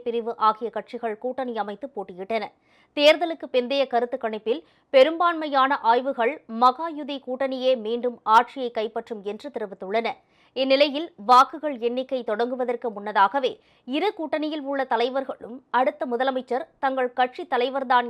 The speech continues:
என்று போட்டி போட தொடங்கியுள்ளனர். அஜித் பவார் கட்சியைச் சேர்ந்த முக்கிய நிர்வாகி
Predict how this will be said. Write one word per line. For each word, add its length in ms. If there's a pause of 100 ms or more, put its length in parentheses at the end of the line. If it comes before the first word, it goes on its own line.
என்று 200 (180)
போட்டி 280
போட 240 (100)
தொடங்கியுள்ளனர். 600 (420)
அஜித் 380
பவார் 360
கட்சியைச் 420
சேர்ந்த 320
முக்கிய 320
நிர்வாகி 420